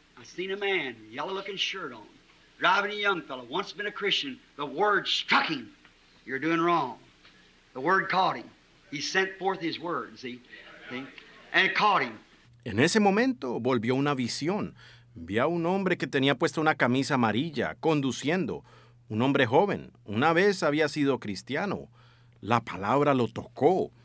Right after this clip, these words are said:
Speaker 2: Está sobrando mal. La palabra lo alcanzó. Él envió su palabra. ¿Ven?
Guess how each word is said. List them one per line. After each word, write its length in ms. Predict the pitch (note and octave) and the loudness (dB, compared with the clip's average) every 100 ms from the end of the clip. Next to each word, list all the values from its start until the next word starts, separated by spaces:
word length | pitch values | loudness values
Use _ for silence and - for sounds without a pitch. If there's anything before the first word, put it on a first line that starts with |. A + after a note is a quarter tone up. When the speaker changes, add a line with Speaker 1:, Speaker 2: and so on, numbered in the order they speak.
| - - _ _ | -20 -20 _ _
Speaker 2:
Está 280 | - - C3 | -16 2 2
sobrando 500 | E3+ D3 D3+ D3 B2 | 4 4 4 4 2
mal. 420 | A#2 F#3+ F3+ - - - - _ _ | 4 4 2 -2 -16 -20 -20 _ _
La 160 | G2+ G2 | -10 -8
palabra 400 | G2+ G2 C#3 D3+ | -6 -4 0 0
lo 280 | G2 G2+ F3 | 0 0 0
alcanzó. 800 | G3+ F#3+ F#3 E3+ - G#3 E3 - - - _ - _ | 0 -4 -6 -4 -4 -4 -4 -8 -18 -20 _ -20 _
Él 400 | F#3 A3+ A3 F3 | 2 4 6 4
envió 320 | C#3+ C#3 D#3+ | 2 2 2
su 200 | D3+ F3 | 2 0
palabra. 640 | - A2 C3 F3+ A#2 C2 - _ _ | 0 2 4 4 0 -6 -12 _ _
¿Ven? 340 | G2+ F3 A3 | -6 -4 -4